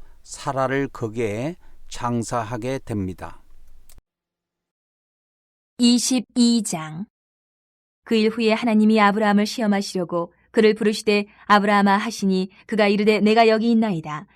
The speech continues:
Speaker 2: 여호와께서 이르시되 "내 아들 내 사랑하는 독자 이삭을 데리고 모리아 땅으로 가서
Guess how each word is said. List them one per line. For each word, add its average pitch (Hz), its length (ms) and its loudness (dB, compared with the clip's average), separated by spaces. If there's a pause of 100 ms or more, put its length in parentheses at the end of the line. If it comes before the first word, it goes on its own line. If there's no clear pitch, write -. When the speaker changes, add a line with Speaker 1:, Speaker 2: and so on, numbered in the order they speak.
(240)
Speaker 2:
여호와께서 226 420 4
이르시되 220 500 2
"내 220 180 6
아들 214 360 6
내 208 140 4
사랑하는 214 400 0
독자 208 280 0
이삭을 196 440 -2
데리고 190 460 -2
모리아 226 340 4
땅으로 226 320 0
가서 165 360 -6